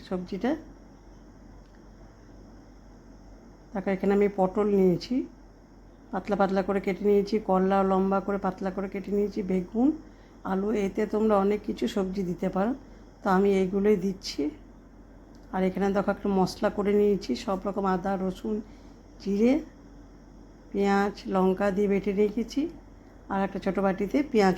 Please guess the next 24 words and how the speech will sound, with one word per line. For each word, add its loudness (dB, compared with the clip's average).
কুচো -6
করে -6
রেখেছি। -18
এখানে 0
দেখো 2
কড়াই 4
বসিয়ে 0
আমি -4
এখানে 0
সর্ষে -2
তেল 4
দিয়েছি, 0
এই 0
রান্নাটা 2
হবে 4
সর্ষে -2
তেল -4
দিয়েছি 0
হবে। -2
তেলটা 2
গরম 2
হয়ে 0
গেছে, 0
প্রথমেই 2